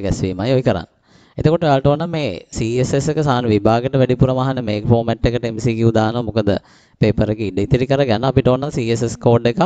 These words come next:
මේ විදියට දැන් මේ සී එස් එස් එකේ ස්ටයිල් දෙකයිනේ තියෙන්නේ. ඩෙකොරේෂන් දෙකයි කියන්නේ ස්ටයිල් දෙකයි.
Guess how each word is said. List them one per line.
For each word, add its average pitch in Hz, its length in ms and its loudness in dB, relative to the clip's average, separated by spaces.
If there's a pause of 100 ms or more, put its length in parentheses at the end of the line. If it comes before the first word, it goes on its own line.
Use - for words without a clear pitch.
(680)
මේ 113 120 2
විදියට 123 260 2
දැන් 107 160 0
මේ 98 120 -4 (160)
සී 107 200 -2
එස් 110 140 -2
එස් 107 120 -2
එකේ 117 180 -2
ස්ටයිල් 120 360 0
දෙකයිනේ 135 420 -2
තියෙන්නේ. 143 360 -2 (100)
ඩෙකොරේෂන් 117 640 2
දෙකයි 107 320 0
කියන්නේ 160 260 0
ස්ටයිල් 147 300 -2
දෙකයි. - 260 -4